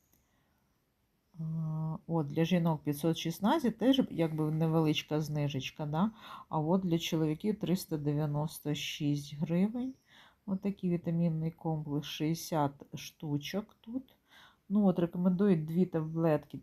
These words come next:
дві таких вітаміни приймати в день.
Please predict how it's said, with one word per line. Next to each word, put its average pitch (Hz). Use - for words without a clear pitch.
дві 165
таких -
вітаміни 180
приймати 160
в 151
день. 196